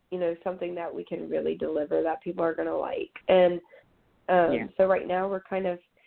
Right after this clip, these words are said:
Speaker 1: we kinda have everything on hold. It's, it's been, uh,
Speaker 2: Yeah.
Speaker 1: really good, but it kinda leaves people hanging. But it, it's been really good because I think when we do release everything, it's gonna,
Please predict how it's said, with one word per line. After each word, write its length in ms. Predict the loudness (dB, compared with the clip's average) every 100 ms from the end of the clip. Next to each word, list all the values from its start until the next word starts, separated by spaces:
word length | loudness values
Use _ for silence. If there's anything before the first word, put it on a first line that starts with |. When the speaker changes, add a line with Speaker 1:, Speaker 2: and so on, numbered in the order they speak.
| _ -10
Speaker 1:
we 60 | -2
kinda 240 | 0 2 2
have 140 | 0
everything 400 | 2 0 0 -2
on 180 | -2 -2
hold. 360 | -2 0 0 -2
It's, 140 | -6 _ _ _ -8
it's 180 | -8 2
been, 260 | 4 4 2
uh, 380 | 2 2 0 -4 _ _ _ _ _ _ -12
Speaker 2:
Yeah. 180 | -4 -2 2
Speaker 1:
really 280 | 2 2
good, 460 | -2 0 0 -2 -8 _ _ _ _ -12
but 320 | -4 -4 -4
it 140 | -10 -6
kinda 240 | -4 -4
leaves 240 | -6 -10 -12
people 240 | -12 -6 -6
hanging. 380 | -6 -8 -10 -8
But 140 | -4
it, 180 | -4 -4
it's 140 | -12 -4
been 140 | -2 0
really 260 | -2 -2
good 220 | 0 0
because 260 | -2 -6 -6
I 80 | -4
think 240 | -4 -6 -4
when 160 | -2
we 100 | -2
do 200 | -2 -2
release 340 | 0 0 -2 -2
everything, 480 | -2 0 2 2 2
it's 160 | 0 0
gonna, 340 | 4 4 2